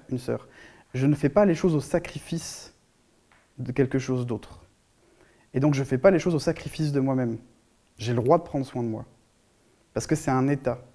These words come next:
Je dois apprendre à connaître mes limites. Je dois apprendre à connaître ce qui me fait du bien. C'est un état, c'est ce que je suis.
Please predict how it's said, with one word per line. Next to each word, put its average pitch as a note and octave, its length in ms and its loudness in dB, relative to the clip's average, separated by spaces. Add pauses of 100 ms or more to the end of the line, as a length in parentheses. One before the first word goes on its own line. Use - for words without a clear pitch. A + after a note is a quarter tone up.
(680)
Je A#2+ 120 -4
dois C3+ 200 4
apprendre C3+ 260 2
à - 20 0
connaître C3+ 260 0
mes B2+ 120 2
limites. C#3+ 500 -2 (800)
Je A#2+ 80 -6
dois C3 100 6
apprendre C#3+ 240 2
à C3+ 40 2
connaître C#3 320 0
ce - 60 -14
qui C3 80 -4
me A#2+ 60 -2
fait C3 140 2
du C#3 120 0
bien. C3+ 240 0 (2000)
C'est - 200 -4
un B2 140 6
état, D#3 300 6
c'est C#3 120 -4
ce - 80 -6
que C3+ 100 4
je B2+ 100 2
suis. - 440 -4